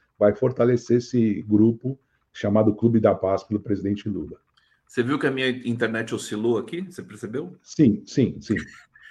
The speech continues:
Speaker 2: E ainda, ainda bem que
Speaker 1: Pouquinho.
Speaker 2: você continuou. <laughs> Você foi,
Speaker 1: É,
Speaker 2: esse é
Speaker 1: eu
Speaker 2: o, é o
Speaker 1: vi.
Speaker 2: Nick.
Speaker 1: Eu vi
Speaker 2: Esse,
Speaker 1: que você
Speaker 2: esse é
Speaker 1: falou.
Speaker 2: parceiro.
Speaker 1: Eu aprendi, eu aprendi contigo, isso eu confesso.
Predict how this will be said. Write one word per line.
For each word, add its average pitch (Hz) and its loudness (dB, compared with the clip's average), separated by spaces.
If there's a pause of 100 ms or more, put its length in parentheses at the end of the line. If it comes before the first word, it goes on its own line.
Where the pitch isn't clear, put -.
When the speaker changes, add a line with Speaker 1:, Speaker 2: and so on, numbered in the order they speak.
(120)
Speaker 2:
E 120 -2
ainda, 131 4
ainda 139 6
bem 123 4
que - 2
Speaker 1:
Pouquinho. - 0
Speaker 2:
você - -6
continuou. 180 2 (220)
<laughs> - -18
Você - -2
foi, 175 2
Speaker 1:
É, 131 10
Speaker 2:
esse 180 2 (120)
é 196 0
Speaker 1:
eu 143 12
Speaker 2:
o, 123 8
é 127 6
o 139 6
Speaker 1:
vi. - 2 (140)
Speaker 2:
Nick. - -6
Speaker 1:
Eu - -20 (540)
vi 139 8
Speaker 2:
Esse, 120 6
Speaker 1:
que - 6 (160)
você 143 4
Speaker 2:
esse 147 4
é 160 8
Speaker 1:
falou. 139 4
Speaker 2:
parceiro. 139 -4 (520)
Speaker 1:
Eu 156 8
aprendi, 131 4
eu 135 8
aprendi 147 6
contigo, 113 2
isso 143 2
eu 135 4
confesso. 113 2